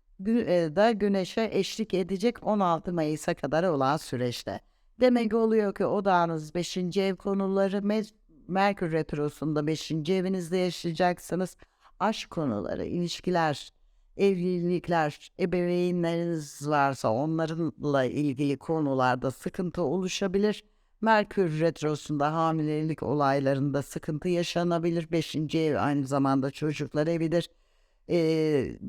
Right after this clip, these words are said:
aynı zamanda keyif aldığımız alanlardır. Beşinci ev. Ee, bunun yanında, e, hobilerimiz, yeteneklerimizle ilgili konuları da gündeme getire-, getirir.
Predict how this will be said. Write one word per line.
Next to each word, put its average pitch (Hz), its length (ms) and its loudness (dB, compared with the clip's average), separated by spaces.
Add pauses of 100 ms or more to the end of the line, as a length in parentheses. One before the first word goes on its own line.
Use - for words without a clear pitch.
aynı 175 280 2
zamanda 156 440 2
keyif 160 500 -2
aldığımız 151 520 0
alanlardır. 156 1120 -2 (320)
Beşinci 143 580 -2
ev. 156 200 0 (540)
Ee, 147 360 4
bunun 151 300 -2
yanında, 160 1000 0
e, 123 100 0
hobilerimiz, 156 760 0
yeteneklerimizle 143 1040 -2
ilgili 135 340 0
konuları 156 520 0
da 165 60 2
gündeme 135 480 0
getire-, 135 680 -2
getirir. 170 480 0